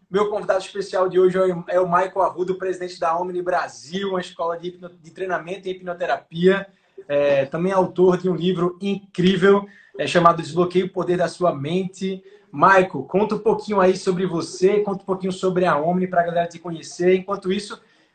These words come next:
você que tá aqui, vai digitando no comentário de onde você é pra gente poder,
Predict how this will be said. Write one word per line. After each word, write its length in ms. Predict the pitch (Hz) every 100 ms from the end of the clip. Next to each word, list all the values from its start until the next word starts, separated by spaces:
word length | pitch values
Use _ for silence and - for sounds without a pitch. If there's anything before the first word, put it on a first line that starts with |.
| _ _
você 240 | 180 180
que 60 | 208
tá 80 | 202
aqui, 400 | 180 190 208 208
vai 180 | 135 202
digitando 360 | 202 185 202
no 100 | 196
comentário 500 | 190 185 185 170 175
de 60 | 175
onde 160 | 185 185
você 360 | 180 185 170
é 80 | 170
pra 120 | 175
gente 140 | 170 175
poder, 560 | 180 165 175 165 139